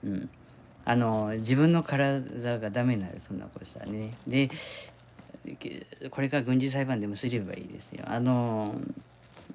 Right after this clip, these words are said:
あいつらは普通じゃないのよ。厚生労働省でも厚生省でもね。メディアもそうだけど、ここにこれをしたんじゃない。ね、みんなこれ並んでこれしたんやろ、これ。ね、ここ腕を出してこれやったんやろ。二千二十一年のあれ。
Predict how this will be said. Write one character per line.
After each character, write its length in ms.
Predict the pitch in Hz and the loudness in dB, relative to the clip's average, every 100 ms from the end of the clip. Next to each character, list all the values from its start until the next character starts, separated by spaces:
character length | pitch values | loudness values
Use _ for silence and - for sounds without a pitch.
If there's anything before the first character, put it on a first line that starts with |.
| - - | -18 -4
あ 120 | - | 0
い 80 | 135 | 2
つ 100 | 143 | 4
ら 100 | 156 | 4
は 60 | 147 | 4
普 100 | - | 0
通 140 | 170 | 0
じ 80 | 156 | 2
ゃ 20 | |
な 120 | 147 | 2
い 60 | 170 | 2
の 100 | 135 | 0
よ。 120 | 92 - | -2 -6
厚 160 | 120 | -4
生 320 | 110 107 104 101 | -2 -2 -2 -2
労 100 | 107 | -4
働 200 | 101 107 | -4 -2
省 100 | 117 | -2
で 140 | 107 | 0
も 80 | 104 | -2
厚 160 | 113 113 | -2 -4
生 180 | 113 110 | -2 -2
省 160 | 113 | -2
で 120 | 98 | -4
も 100 | 95 | -4
ね。 200 | 98 127 127 - - - | 0 0 0 -8 -14 0
メ 120 | - 143 | 6 8
デ 100 | 151 | 8
ィ 20 | |
ア 40 | |
も 120 | 107 | 4
そ 140 | 104 117 | 0 -2
う 20 | |
だ 120 | 101 | -2
け 120 | 98 | -2
ど、 200 | 113 127 - - - | 2 2 2 -10 -12
こ 120 | - | -4
こ 120 | - 139 | 6 8
に 140 | 139 | 8
こ 160 | - 147 | 6 6
れ 80 | |
を 100 | 143 | 6
し 60 | 117 | 6
た 160 | - 143 | 4 4
ん 80 | |
じ 60 | 107 | 4
ゃ 60 | 95 | 0
な 160 | - | -6
い。 80 | - - - | -10 -18 -8
ね、 200 | 117 113 | -2 0
み 140 | 104 127 | 4 8
ん 40 | |
な 120 | 139 | 8
こ 120 | 131 131 | 8 6
れ 80 | |
並 200 | 120 123 | 8 8
ん 40 | 131 | 6
で 100 | 113 | 4
こ 100 | - | 0
れ 100 | 120 | -2
し 80 | - | 0
た 100 | 139 | 2
ん 80 | 101 | 2
や 60 | |
ろ、 100 | 95 | -2
こ 120 | 95 | -4
れ。 140 | 98 98 | -8 -8
ね、 240 | 131 107 - | -4 -4 -4
こ 120 | - 113 | -8 -6
こ 140 | 120 | -2
腕 240 | 117 127 | 2 4
を 40 | 117 | 4
出 120 | 117 | 2
し 60 | 117 | 0
て 120 | 98 | -4
こ 120 | 95 | -2
れ 60 | 113 | -2
や 60 | |
っ 20 | |
た 120 | 113 98 | -2 -4
ん 60 | |
や 60 | 98 | -2
ろ。 140 | 127 - - - - - - | -2 -4 -12 -14 -12 -14 0
二 120 | 127 123 | 4 6
千 160 | 127 | 6
二 80 | 113 | 6
十 80 | 110 | 2
一 180 | 101 107 | 0 0
年 280 | 107 101 - | 0 -2 -4
の 140 | 104 | -4
あ 80 | 98 | -4
れ。 160 | 95 | -6